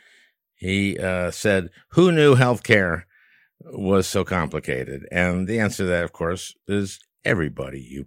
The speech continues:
putz, except you. Now, his responses on healthcare have been so comically lame from two thousand fifteen to this day.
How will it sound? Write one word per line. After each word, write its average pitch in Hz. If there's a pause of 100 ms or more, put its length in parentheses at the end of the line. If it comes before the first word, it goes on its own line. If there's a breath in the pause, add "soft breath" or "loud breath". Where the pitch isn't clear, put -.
putz, 90
except -
you. 170 (1700)
Now, 110
his 131 (600)
responses 165
on 120
healthcare - (1400)
have 113
been 110
so 151
comically 120
lame 80 (640)
from 90
two -
thousand 95
fifteen 80
to 78
this 71
day. -